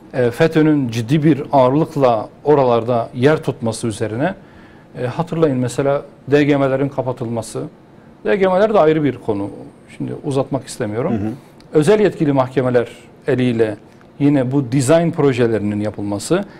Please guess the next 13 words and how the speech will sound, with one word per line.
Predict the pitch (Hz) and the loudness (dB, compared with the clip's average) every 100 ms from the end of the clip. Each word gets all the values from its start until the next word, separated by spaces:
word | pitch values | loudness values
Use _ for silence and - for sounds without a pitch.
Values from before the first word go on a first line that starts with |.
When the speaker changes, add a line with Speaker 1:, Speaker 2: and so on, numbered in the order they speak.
| - - | -18 -6
Speaker 1:
yani | 117 117 | -2 0
yargının | 123 123 120 156 190 | 2 2 2 0 0
bir | 139 | -2
silah | - - 156 165 | -2 0 2 4
olarak | 123 110 - | 2 -2 -4
kullanılması, | 107 101 95 101 101 - 208 - - - - - - - - - 127 | -8 -6 -8 -8 -6 -4 -4 -6 -20 -20 -20 -20 -20 -20 -20 -18 -10
e, | 117 | -8
akabinde | - 131 165 170 190 202 226 - - - - - - - - - - - - - | -6 -2 0 2 0 0 0 -4 -14 -20 -20 -20 -20 -20 -20 -20 -20 -20 -12 0
on | 180 | 2
beş | 220 240 | 2 2
Temmuz'dan | 214 175 135 113 113 | 2 2 0 2 0
sonra, | - 139 180 247 240 - - _ - - - _ - | 0 -2 0 -2 -4 -14 -20 _ -20 -20 -20 _ -20
e, | - | -12